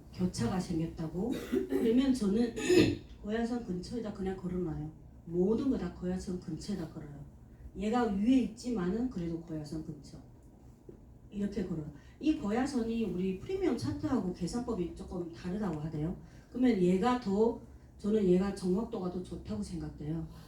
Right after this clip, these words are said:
그래서 그냥 어제도 고야선. 예, 어제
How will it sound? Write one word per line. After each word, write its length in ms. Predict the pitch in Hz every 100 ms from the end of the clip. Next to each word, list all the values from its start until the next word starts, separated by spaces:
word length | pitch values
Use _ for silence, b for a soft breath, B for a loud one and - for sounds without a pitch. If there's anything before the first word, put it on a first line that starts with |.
| B
그래서 240 | 196 247
그냥 420 | 233 220 240 247 247
어제도 540 | 180 185 202 254 320 -
고야선. 480 | - 175 170 - 156 - - - - - - - -
예, 120 | 202
어제 480 | 190 202 190 214 208